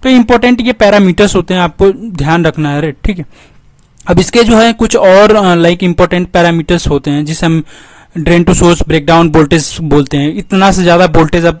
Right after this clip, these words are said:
नहीं ज़्यादा ले सकते हो क्योंकि उस time पे हमारा जो है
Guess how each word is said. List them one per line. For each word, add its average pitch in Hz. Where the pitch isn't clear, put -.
नहीं 160
ज़्यादा 165
ले 156
सकते 147
हो 151
क्योंकि 175
उस -
time 170
पे 170
हमारा 160
जो 160
है 156